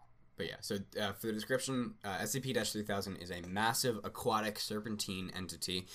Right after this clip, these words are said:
strongly resembling a giant moray eel. Uh, the Latin term is Gymnothorax jav-, javanicus. The full length of S C P three thousand is impossible to, to, to, to, to, to, to, to determine,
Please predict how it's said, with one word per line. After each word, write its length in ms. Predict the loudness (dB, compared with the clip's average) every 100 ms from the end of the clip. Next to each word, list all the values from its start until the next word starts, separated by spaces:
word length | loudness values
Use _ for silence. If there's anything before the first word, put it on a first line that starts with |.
| -16 -6
strongly 300 | 0 2 4
resembling 580 | 4 4 2 2 0 -4 -10 -2
a 120 | 0
giant 420 | 4 4 4 4
moray 420 | 2 2 4 2 2
eel. 280 | 0 -2 -6 -10
Uh, 380 | -6 -4 -2 -4 -6
the 120 | -6
Latin 400 | 0 0 0 -4
term 260 | -6 -6 -6
is 240 | -4 -4 -4 -6
Gymnothorax 880 | -2 0 -2 -2 0 2 2 0 -6
jav-, 320 | -4 -2 -2 -6 -16 -6
javanicus. 720 | -4 0 0 0 0 0 -2 -10 -18 -18 -20 -20 -6
The 80 | 0
full 200 | 4 4
length 240 | 4 2
of 120 | -2
S 180 | 0 2
C 60 | 2
P 160 | 0
three 220 | 0 -2 0
thousand 400 | 2 4 2 0
is 220 | 0 -2
impossible 500 | 4 10 10 10 2
to, 160 | 0
to, 280 | -4 -6 -6
to, 100 | -8 -8 -6 0 0
to, 180 | 0 -2
to, 160 | -4 -2
to, 300 | 0 0 0
to, 240 | 2 0
to 240 | 0 -2
determine, 580 | -2 0 0 0 -2 -4